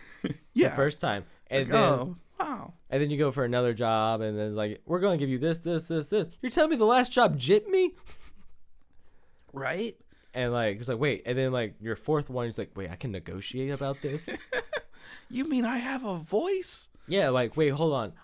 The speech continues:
Speaker 2: I'm fifty percent participant on this job?"
Speaker 1: <laughs>
Speaker 2: I've had that actually happen to me in interviews. Like, "Listen, you know, you're making just as a commitment as we are. Like, you need to push back in this interview." I've heard that before in my interview.
Speaker 1: Really?
Speaker 2: Yeah.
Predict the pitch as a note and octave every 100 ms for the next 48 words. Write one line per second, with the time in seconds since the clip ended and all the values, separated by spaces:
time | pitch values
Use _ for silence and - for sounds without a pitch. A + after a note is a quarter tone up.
0 | - C#3+ F#3 A3 E3 - _ - - F3
1 | E3+ F#3+ F#3+ G3 E3 C3 - E3 A3 C4+
2 | A#3+ A#3+ D#4 D4 - E4 G4 - A#4+ -
3 | A#4+ F#3+ G#3+ G#3 G3+ F3 B2+ B2 A#2+ G#2
4 | G#2 G#2 G2 G2 F2 F#2 F2+ F2 F#2 C3+
5 | G#3+ D#3+ G2+ G2 A2+ D#3+ D#3+ C#3+ B2+ -
6 | - C#3 E3+ F#3 C3+ A2+ C#3 B2 A#2 B2
7 | C#3 A#2+ F#2+ G2 D#3 C3+ F#2 F#2 F#2 F2
8 | A#2 E3 A#2 D#2+ G#2 E2+ A#2 C#3+ F2+ E2+
9 | A2+ C#3+ F2+ F#2 F#2+ - - - - C3
10 | C3+ - - A#2+ - D3 A2 F#2+ - -
11 | G2+ F#2 F#2 F#2 - A2 A2+ A2 G2+ F#2+
12 | D#2+ - - A4+ C4+ B2 G2+ B2+ A#2+ F#2